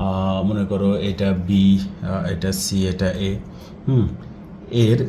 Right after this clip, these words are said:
দুইটা কোণ দেওয়া আছে এবং একটার বিপরীত বাহু দেওয়া আছে। মনে করো এ কোণ আর এই এ কোণ আর বি কোণটা দেওয়া আছে এবং এ কোণের বিপরীত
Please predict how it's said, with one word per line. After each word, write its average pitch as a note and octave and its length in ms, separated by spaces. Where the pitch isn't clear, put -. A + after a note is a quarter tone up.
দুইটা E3 440
কোণ F3 140
দেওয়া E2+ 280
আছে F#2 200
এবং A#2 180
একটার - 380
বিপরীত F#2+ 420
বাহু F2 220
দেওয়া E2 260
আছে। - 180
মনে A2+ 220
করো B2 180
এ - 20
কোণ C#3+ 160
আর B2+ 80
এই G2+ 80
এ - 100
কোণ B2 200
আর A2 160
বি G#2 180
কোণটা A2 380
দেওয়া E2+ 240
আছে - 160
এবং A2+ 140
এ - 20
কোণের D3+ 300
বিপরীত B2+ 500